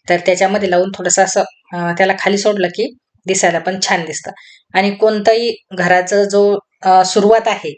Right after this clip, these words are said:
घराची सुरुवात ती झाडांपासून जर झाली तर अगदी प्रसन्न वाटतं. फुलांचे झाडं असले तर, अ, तेही तेवढे चांगले आहे. फुलं नसले झाडांना, काही प्रत्येकच झाडाला फुलं येतात असं नाही,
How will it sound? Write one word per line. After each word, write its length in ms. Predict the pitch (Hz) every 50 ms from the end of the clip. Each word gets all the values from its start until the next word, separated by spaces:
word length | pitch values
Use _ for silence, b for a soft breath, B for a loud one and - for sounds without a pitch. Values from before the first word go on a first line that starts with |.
| -
घराची 300 | 165 175 170 165 170 180
सुरुवात 320 | 175 - 175 160 160 160 160 165 b b b b b b -
ती 100 | 208 196
झाडांपासून 600 | 190 180 180 175 170 170 175 202 220 220 226 202 190
जर 140 | 196 196
झाली 260 | 190 202 196 165 160 160
तर 120 | - 160 - - -
अगदी 260 | 185 180 180 196 196
प्रसन्न 340 | 202 202 202 - 175 165 165
वाटतं. 300 | 165 160 156 - - - - -
फुलांचे 360 | 175 165 165 165 170 196 202
झाडं 200 | 202 185 156 165
असले 300 | 175 170 - - 175 180 190 b b b b b b _ - 190
तर, 300 | 180 175 180 175 180 180
अ, 20 | 180 -
तेही 220 | 208 202 214 202 208
तेवढे 220 | 202 196 196 190 180 -
चांगले 260 | 175 170 170 180 190
आहे. 200 | 196 196 190 180 180 -
फुलं 220 | 202 190 208 226
नसले 300 | 247 247 247 - 240 214
झाडांना, 340 | 208 185 165 160 160 165 175 - b b b b b -
काही 300 | 208 214 226 220 214 -
प्रत्येकच 380 | - 202 196 - 214 208 226 214
झाडाला 300 | 202 170 170 170 185 180
फुलं 220 | - - 170 165
येतात 260 | 165 165 170 170 180
असं 220 | 190 190 - - 185
नाही, 260 | 196 196 - -